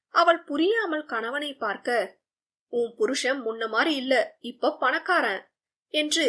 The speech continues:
சட்டை காலரை உயர்த்தினான். மணிப்பையை திறந்து பார்த்தவள் அதிர்ந்தாள். அதில் இருக்கும் ஐந்நூறு ரூபாய் தாள்களை பார்த்து, இவ்வளவு பணம் இவனிடம் எப்படி வந்தது என்ற யோசனையில், "ஏதுங்க இவ்ளோ பணம்?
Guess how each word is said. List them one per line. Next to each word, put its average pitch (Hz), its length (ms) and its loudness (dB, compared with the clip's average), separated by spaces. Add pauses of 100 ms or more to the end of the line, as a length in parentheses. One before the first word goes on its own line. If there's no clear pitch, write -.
(100)
சட்டை 269 420 0
காலரை 226 460 -2
உயர்த்தினான். 214 640 -6 (800)
மணிப்பையை 302 680 2
திறந்து 277 360 -2
பார்த்தவள் 233 580 -2
அதிர்ந்தாள். 233 640 -2 (380)
அதில் 294 280 4
இருக்கும் 320 440 2 (120)
ஐந்நூறு 311 440 2
ரூபாய் 262 380 0
தாள்களை 240 540 -6
பார்த்து, 214 440 -4 (680)
இவ்வளவு 415 500 4
பணம் 311 320 0 (100)
இவனிடம் 311 540 -2
எப்படி 330 360 0
வந்தது 269 400 -4 (220)
என்ற 269 240 0 (100)
யோசனையில், 240 640 -4 (680)
"ஏதுங்க 359 520 2
இவ்ளோ 233 360 -2
பணம்? 262 400 -4